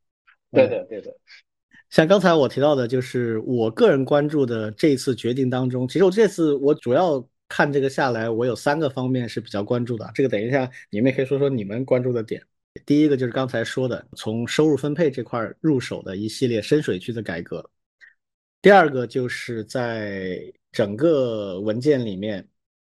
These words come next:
Speaker 2: 排在第四点的，这是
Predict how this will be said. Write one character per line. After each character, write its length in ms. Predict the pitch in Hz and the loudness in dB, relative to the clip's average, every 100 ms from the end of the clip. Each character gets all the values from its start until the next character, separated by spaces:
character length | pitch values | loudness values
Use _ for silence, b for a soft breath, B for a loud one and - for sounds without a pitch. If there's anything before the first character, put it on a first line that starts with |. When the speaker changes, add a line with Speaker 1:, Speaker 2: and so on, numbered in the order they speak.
| _ _ _ _ - - | _ _ _ _ -20 -10
Speaker 2:
排 200 | - 117 | -4 0
在 580 | 139 127 110 98 92 - - _ _ _ _ _ | 0 0 -4 -6 -12 -18 -20 _ _ _ _ _
第 80 | 170 | 0
四 320 | - - 180 | 0 -4 -4
点 180 | 120 - - | -4 -10 -16
的， 80 | - _ _ _ _ _ _ | -20 _ _ _ _ _ _
这 100 | 139 | -4
是 480 | 123 - 107 101 | -2 0 -2 -2